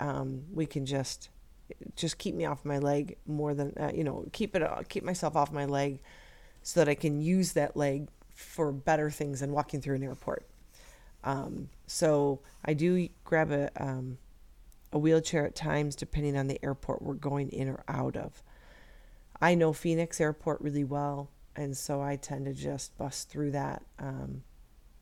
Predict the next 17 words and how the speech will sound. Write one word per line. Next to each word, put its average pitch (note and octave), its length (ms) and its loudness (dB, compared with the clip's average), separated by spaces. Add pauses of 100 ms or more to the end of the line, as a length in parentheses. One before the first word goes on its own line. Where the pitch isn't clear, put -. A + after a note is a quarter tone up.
(240)
coming C#3+ 300 0
and C3+ 100 0
going. D#3+ 460 2 (580)
But F3+ 200 12
like D3+ 160 2
I D3 40 4
said, G2 320 2
some D3+ 220 4
airports D3+ 460 2
I'm C#3+ 100 2
not C#3+ 160 -2
sure. F#3 460 8
I C3+ 100 8
don't D3 120 4
wanna C#3+ 160 -2
get D3 220 0
caught, D3+ 380 2